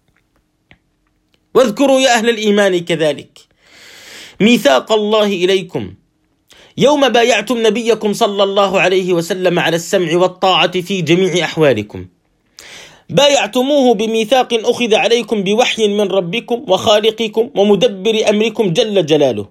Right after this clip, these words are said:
كما دل على ذلك ما أخرجه البخاري ومسلم عن عبادة بن الصامت رضي الله عنه قال: "بايعنا رسول الله صلى الله عليه وسلم على السمع والطاعة في المنشط والمكره،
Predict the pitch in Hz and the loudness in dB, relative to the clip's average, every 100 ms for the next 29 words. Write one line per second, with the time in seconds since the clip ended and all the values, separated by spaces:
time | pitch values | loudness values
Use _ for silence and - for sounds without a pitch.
0 | - 247 233 185 214 185 156 185 233 175 | -4 -2 0 0 0 0 0 0 -2 -4
1 | 185 208 214 202 240 202 190 175 180 - | -4 -2 -2 -2 -2 0 -2 -4 -4 -2
2 | 220 190 196 269 247 277 262 - _ - | 0 0 0 -2 -2 -4 -4 -12 _ -20
3 | - - - - - 214 196 220 247 226 | -20 -20 -20 -18 -4 -2 2 2 2 2
4 | 220 202 180 180 214 233 208 202 185 170 | 0 0 -2 -4 0 0 0 0 -2 0
5 | 185 180 196 185 175 190 175 175 262 262 | 0 2 0 0 -4 -4 -4 0 2 2
6 | 214 117 190 196 208 190 196 180 180 226 | 0 0 2 4 2 0 0 0 0 0
7 | 214 185 196 185 170 175 233 214 202 202 | 0 2 0 -2 -2 -4 -2 -2 0 0
8 | 190 175 196 190 180 175 196 180 151 143 | 0 0 -2 -2 -2 -2 -4 -4 -4 -2
9 | 226 247 - 240 226 170 135 123 - _ | 0 -2 -2 -2 -2 -4 -4 -8 -12 _
10 | _ - 233 254 - 262 262 214 160 175 | _ -2 0 0 0 2 4 2 0 -4
11 | 139 - - 240 214 240 233 214 233 220 | -8 -10 -4 -2 0 0 0 0 0 0
12 | 214 220 220 214 254 - 240 | 0 2 2 0 -2 0 0